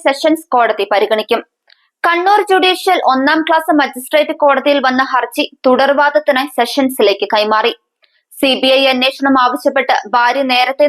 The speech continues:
നൽകിയ ഹർജി ഹൈക്കോടതിയും സുപ്രീം കോടതിയും തള്ളിയിരുന്നു. പ്രത്യേക അന്വേഷണ സംഘം പക്ഷപാതപരമായാണ് അന്വേഷണം നടത്തിയതെന്ന് ആരോപിച്ചാണ് തുടരന്വേഷണം ആവശ്യപ്പെട്ട്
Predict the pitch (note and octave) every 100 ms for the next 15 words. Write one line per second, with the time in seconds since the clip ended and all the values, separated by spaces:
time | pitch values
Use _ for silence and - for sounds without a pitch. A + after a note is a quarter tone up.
0 | C#4 C4 C#4 C#4+ B3+ B3+ E4 G#4+ - _
1 | - D4 D4+ D#4 E4 E4 D4+ E4+ - C#4
2 | D4+ D#4+ D4+ C4 A#3 G3+ G#3 A3+ G#3+ A3
3 | A3 A3+ A#3 _ _ _ - F4 F4+ G4+
4 | G4+ G#4 G4 F4 F#4 F#4 F#4+ G4 D#4+ D#4
5 | G4 - C4+ - F4 E4+ E4 E4+ E4+ E4
6 | D#4 D4+ C#4+ C4+ G#3+ A#3+ B3+ C#4 D4 D4
7 | C#4 B3 C4 D4+ C#4 C#4 B3+ B3+ C4 C#4+
8 | C#4+ C4 E4+ - _ _ - D4 C#4+ D#4
9 | D#4+ E4+ E4+ E4 D#4 C#4+ - D4 C4+ C4